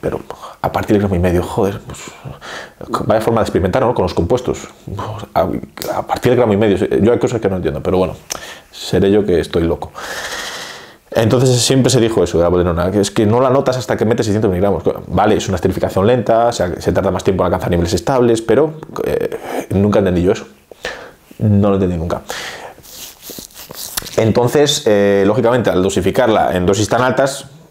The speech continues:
pues de eso se deriva de que el hematocrito, pues, se va a disparar. La testosterona es un poco igual. A mayor dosis, pues, lógicamente, pues, eh, la tendencia a, a, a generar esos efectos secundarios será mayor.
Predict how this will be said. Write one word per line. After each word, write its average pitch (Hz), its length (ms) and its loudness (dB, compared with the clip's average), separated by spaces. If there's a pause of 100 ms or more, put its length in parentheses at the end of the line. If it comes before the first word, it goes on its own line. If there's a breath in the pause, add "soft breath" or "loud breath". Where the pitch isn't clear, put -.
pues - 260 -4 (120)
de 90 280 0
eso 98 160 2
se 101 80 2
deriva 101 360 4
de 104 120 2
que - 80 -4
el 85 100 0
hematocrito, 87 480 -2
pues, - 140 -2
se - 80 -4
va 80 140 0
a - 20 2
disparar. 110 400 0
La 76 120 -2
testosterona 92 460 -2
es - 120 -2
un 87 100 -2
poco 110 160 0
igual. 90 440 0
A - 160 -8
mayor 90 280 0
dosis, 117 280 2
pues, 110 140 -2
lógicamente, 95 420 2
pues, - 200 -8 (180)
eh, 50 220 -8
la - 140 -2
tendencia 92 360 0
a, 92 280 2
a, 92 320 0
a 98 40 -4
generar 92 300 0
esos 95 160 -4
efectos 98 300 0
secundarios 107 360 2 (160)
será - 140 -2
mayor. 90 300 0